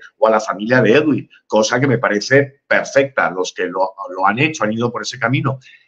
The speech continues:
Pero como ya estaba bastante trillado, creo que tampoco podía aportar nada, y como sí me gusta,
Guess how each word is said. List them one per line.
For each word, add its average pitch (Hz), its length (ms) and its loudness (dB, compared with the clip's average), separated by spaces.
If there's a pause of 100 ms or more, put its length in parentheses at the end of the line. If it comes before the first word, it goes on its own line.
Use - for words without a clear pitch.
(120)
Pero 120 200 2
como 113 180 2
ya 123 80 4
estaba 156 320 4
bastante 151 420 2
trillado, 151 480 2
creo 143 240 2
que 123 80 -6
tampoco 127 380 -4
podía 131 240 2
aportar 127 440 -2
nada, 139 220 2
y 107 80 0
como - 160 -16
sí - 160 -12
me 123 120 2
gusta, 127 400 2